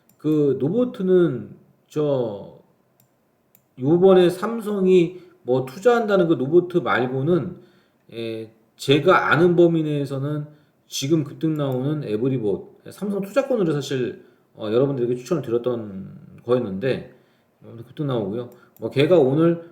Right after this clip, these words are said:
어, 라운피플까지 급등을 시키는 그런 모습이고, 뭐 뉴로메카 뭐 이런 것들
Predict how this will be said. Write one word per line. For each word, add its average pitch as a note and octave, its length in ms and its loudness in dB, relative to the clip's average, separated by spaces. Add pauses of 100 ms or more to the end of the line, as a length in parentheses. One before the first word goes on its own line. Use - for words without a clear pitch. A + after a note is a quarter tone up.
(140)
어, A2+ 180 -6
라운피플까지 C#3 1000 2
급등을 C3+ 340 -8
시키는 A#2+ 640 -8
그런 C#3 240 -6
모습이고, B2 640 -6 (220)
뭐 A2 240 -4
뉴로메카 C#3 840 0
뭐 G#2+ 80 -12
이런 C#3 200 -4
것들 B2+ 540 -4